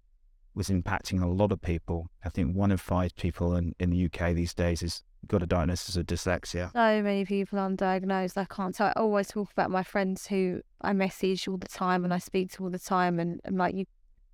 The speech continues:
Speaker 2: definitely got a di-, like, the diagnosis from someone who's not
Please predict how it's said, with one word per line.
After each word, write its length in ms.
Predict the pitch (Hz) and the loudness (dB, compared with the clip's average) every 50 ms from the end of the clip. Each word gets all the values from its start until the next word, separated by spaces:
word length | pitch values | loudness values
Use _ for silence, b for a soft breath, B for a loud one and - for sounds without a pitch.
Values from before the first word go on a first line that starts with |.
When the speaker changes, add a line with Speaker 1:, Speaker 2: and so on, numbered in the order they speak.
| - _ | -8 _
Speaker 2:
definitely 520 | - 196 175 - - 185 185 160 - - 185 | 0 2 2 0 -2 -4 -4 -4 -2 -4 -2
got 260 | - 190 180 - - - - - | 0 0 0 0 -2 -6 -12 -8
a 40 | 185 | -2
di-, 220 | - 185 170 170 - | 0 0 0 0 0
like, 240 | 196 175 175 - - _ - - - | 2 2 2 2 0 _ -20 -16 -12
the 80 | - 180 | -10 -10
diagnosis 760 | 185 - - 190 185 185 - 190 196 185 175 - 170 165 - | -6 0 2 2 2 2 2 0 0 0 0 -2 -4 -6 -4
from 240 | - - 190 185 175 | -2 0 0 0 0
someone 380 | - - 185 185 170 160 170 175 | 2 2 2 2 2 2 0 0
who's 240 | 175 165 170 - | -2 -2 -4 -2
not 180 | 190 180 - - | -2 -2 -2 -2